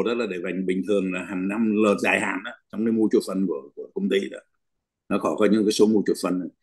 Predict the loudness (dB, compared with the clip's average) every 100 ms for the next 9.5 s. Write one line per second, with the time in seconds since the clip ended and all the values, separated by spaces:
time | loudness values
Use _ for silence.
0 | _ -4 -2 2 4 4 0 -2 0 4
1 | 6 6 2 -4 -8 _ _ _ _ _
2 | _ -2 2 4 4 0 -2 -2 -2 -2
3 | 0 4 4 4 0 -2 -4 _ _ -20
4 | _ _ _ _ -2 0 0 0 0 2
5 | 4 6 6 6 4 4 0 -2 -2 -4
6 | -2 -2 -2 -6 -8 -12 -10 -10 _ _
7 | 0 2 2 2 2 0 0 0 0 -2
8 | -6 -6 -10 -14 -18 _ 0 0 0 -2
9 | -2 0 0 -2 -6